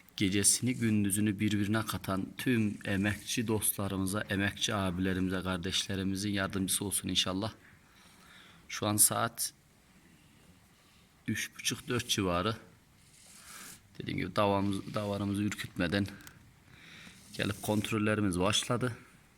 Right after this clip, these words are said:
Allah nasip ederse bugün gecede üç tane doğum yaptık. Zaten daha önceden hazırladığımız petonklarımız var. Bu şekilde altlarını kuruladığımız kuruluklarımız filan her şeyini hazır ettik.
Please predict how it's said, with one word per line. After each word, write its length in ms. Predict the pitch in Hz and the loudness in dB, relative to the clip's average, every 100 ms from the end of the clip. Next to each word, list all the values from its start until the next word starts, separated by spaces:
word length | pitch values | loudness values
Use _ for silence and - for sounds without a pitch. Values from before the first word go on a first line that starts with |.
| - - - - - - - - - - - - - | -20 -20 -20 -20 -20 -20 -20 -20 -20 -20 -20 -20 -12
Allah 280 | - 98 98 | -8 -6 -4
nasip 260 | 98 - 98 | -4 -2 -2
ederse 360 | 101 - 95 | -2 -2 -2
bugün 260 | 98 104 98 | -2 0 2
gecede 440 | 101 104 101 107 - - - - | 0 0 0 -2 -4 -14 -18 -10
üç 180 | - - | -8 -6
tane 320 | 101 98 92 | -4 -4 -2
doğum 240 | 101 104 | 0 0
yaptık. 340 | 101 - 120 - | -4 -6 -6 -4
Zaten 320 | - 104 113 | -4 -4 -2
daha 140 | 101 | -2
önceden 340 | 98 101 104 101 | -2 -2 -2 -2
hazırladığımız 580 | 95 104 107 107 107 | -4 -4 -4 -4 -4
petonklarımız 760 | - 117 120 107 - 117 117 107 | -4 -4 -4 -6 -4 -2 -2 0
var. 220 | 113 - - - _ _ - - - - - | -2 -2 -8 -20 _ _ -20 -20 -20 -12 -2
Bu 60 | |
şekilde 500 | - 117 - 117 117 117 - - - - - - - - _ - | 0 0 -2 -4 -4 -6 -12 -20 -20 -20 -20 -20 -20 -20 _ -4
altlarını 440 | 110 - 123 110 | -4 -2 -2 0
kuruladığımız 480 | 110 110 107 107 - | 0 0 2 0 0
kuruluklarımız 680 | 113 110 - - - - - | -4 -4 -4 -4 -4 -2 -2
filan 240 | 113 113 113 - | -2 -4 -6 -4
her 140 | 120 | 0
şeyini 280 | 113 113 113 | 2 2 2
hazır 260 | 110 110 113 | 0 0 -2
ettik. 460 | 117 - 139 - | -4 -6 -6 -8